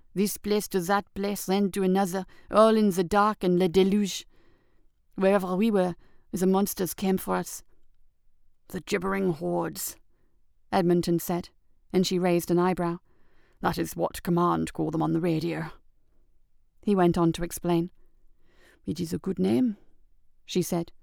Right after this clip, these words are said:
"They were everywhere. Some like animals, some like, I cannot describe. In the air and water. There were not so many of us left by the time we found the ship." "The one you met us in?"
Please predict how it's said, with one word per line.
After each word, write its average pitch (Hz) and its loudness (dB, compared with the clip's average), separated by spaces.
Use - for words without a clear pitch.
"They 180 0
were 156 -4
everywhere. 175 -4
Some 190 2
like 180 2
animals, 185 2
some 185 0
like, 170 -4
I 175 0
cannot 196 4
describe. 185 -2
In 185 2
the 196 2
air 220 6
and 180 2
water. 196 0
There 196 0
were 180 2
not 185 2
so - -2
many 175 4
of 160 -2
us 175 -4
left 180 -10
by 175 -4
the 156 -4
time 160 -2
we 160 0
found 165 -2
the 165 -8
ship." - -10
"The 196 -6
one 175 -2
you 190 0
met 196 0
us 165 4
in?" 160 -6